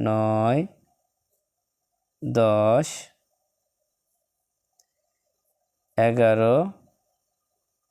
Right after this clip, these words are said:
বারো, তেরো, চোদ্দ। এবার একশো চল্লিশ থেকে ঊনপঞ্চাশ। দেখো, সবগুলাই কেটে গিয়েছে, শুধু এটা বাকি আছে। তার মানে এখানে কত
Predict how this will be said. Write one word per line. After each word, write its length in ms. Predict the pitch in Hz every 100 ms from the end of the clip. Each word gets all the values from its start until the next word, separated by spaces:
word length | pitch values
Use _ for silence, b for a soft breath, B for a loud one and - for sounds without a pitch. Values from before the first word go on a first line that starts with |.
| _ _ _ _ _
বারো, 680 | 113 113 113 110 110 113 120 135 - _ _ _ -
তেরো, 480 | 117 113 104 110 160 190 _ _ _ _ _ _ _ _ _ _ _ _ _
চোদ্দ। 320 | - 139 120 104 101 - _ _ _ _ _ _ _ _ _
এবার 260 | 135 135 127
একশো 240 | 123 - 160
চল্লিশ 240 | 160 156 156
থেকে 160 | 165 165 175
ঊনপঞ্চাশ। 600 | 156 120 104 101 87 85 - - _ _ _
দেখো, 220 | - 127 120 -
সবগুলাই 440 | 156 151 151 170
কেটে 240 | 165 151 139
গিয়েছে, 220 | 127 135 160
শুধু 200 | 165 160
এটা 140 | 143 143 123
বাকি 200 | 110 104 101
আছে। 160 | - - _ _ _ _ _ _ _ _
তার 140 | - 120
মানে 180 | 127 139
এখানে 240 | 127 143 156
কত 220 | 151 139